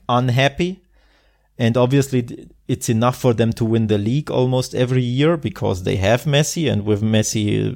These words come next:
the difference is huge, um, um, with the other teams. But now you see Messi is out, and now they struggle even more. Now the results are not coming.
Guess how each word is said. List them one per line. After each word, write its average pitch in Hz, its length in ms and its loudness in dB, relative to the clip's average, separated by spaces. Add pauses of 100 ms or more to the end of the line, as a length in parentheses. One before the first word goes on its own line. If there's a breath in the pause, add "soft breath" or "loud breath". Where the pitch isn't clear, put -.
(260)
the 107 100 -4
difference 104 540 0
is 101 180 -4
huge, 117 580 -2
um, 117 400 0 (1120 loud breath)
um, 113 460 2 (320)
with 120 420 0
the 120 180 0
other 123 220 4
teams. 127 480 -4
But 104 480 0
now 110 240 2
you 120 120 0
see 113 260 -6
Messi 113 360 -2
is 107 140 0
out, 120 480 2
and 107 140 0
now 101 160 2
they 107 120 4
struggle 107 400 0
even 101 200 0
more. 104 320 4
Now 101 200 2
the 101 140 4
results 113 640 0
are 110 160 -4
not 113 240 -2
coming. 120 500 0